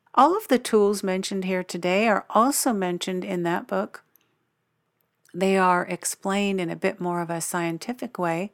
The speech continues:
but you might find that book valuable. In addition, I am a big fan of any work by Jerry and Esther Hicks,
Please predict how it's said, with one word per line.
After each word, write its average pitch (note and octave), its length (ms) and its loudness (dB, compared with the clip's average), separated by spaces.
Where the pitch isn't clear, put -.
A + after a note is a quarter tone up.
but A#3 180 -4
you B3 60 4
might A#3+ 320 4
find F#3+ 320 0
that E3+ 280 0
book F3 240 -4
valuable. E3+ 680 -2
In G#3+ 160 2
addition, G3+ 480 0
I G3 120 0
am G3 120 0
a F#3+ 80 -2
big G#3 240 0
fan F#3 540 -2
of E3+ 420 -4
any A#3 240 2
work F#3 340 0
by E3+ 300 -2
Jerry F3+ 480 2
and E3+ 120 -2
Esther F3 420 -4
Hicks, - 600 -6